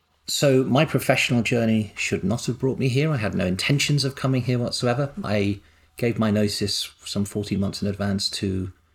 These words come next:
what was the biggest international school in the world, U W C, and I fully intended to go back to the U K,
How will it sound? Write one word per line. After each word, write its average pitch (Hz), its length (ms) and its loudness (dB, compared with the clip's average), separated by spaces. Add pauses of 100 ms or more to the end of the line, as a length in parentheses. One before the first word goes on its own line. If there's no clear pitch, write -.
(340)
what - 180 -4
was - 540 -4
the 101 40 -10
biggest 95 300 -4
international 90 440 -4
school 95 200 -4
in 90 80 -4
the 87 60 -6
world, 104 260 -2
U 98 60 0
W 92 240 -4
C, 139 300 2
and 101 140 -4
I 98 100 0
fully 98 220 -2
intended 95 380 -2
to - 80 -12
go 95 100 -2
back 87 200 -2
to - 100 -8
the 92 80 -4
U 87 160 -4
K, 87 400 -4